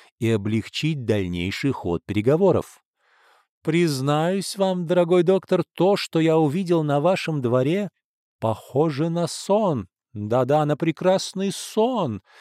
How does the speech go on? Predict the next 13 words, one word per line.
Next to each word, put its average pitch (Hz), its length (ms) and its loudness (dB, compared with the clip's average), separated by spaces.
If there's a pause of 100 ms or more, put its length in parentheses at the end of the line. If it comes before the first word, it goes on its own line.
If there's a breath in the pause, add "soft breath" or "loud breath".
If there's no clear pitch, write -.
(180 soft breath)
воскликнул 113 800 -2
господин 113 500 0
Цфардея. 120 800 0 (580)
Попф 101 380 -2
не 156 100 -2
возражал. 147 680 0 (240)
Он 101 180 -2
всё - 200 -4
ещё 131 180 -6
не 147 80 -4
мог 160 180 -6
понять, 185 420 -4
куда 151 320 0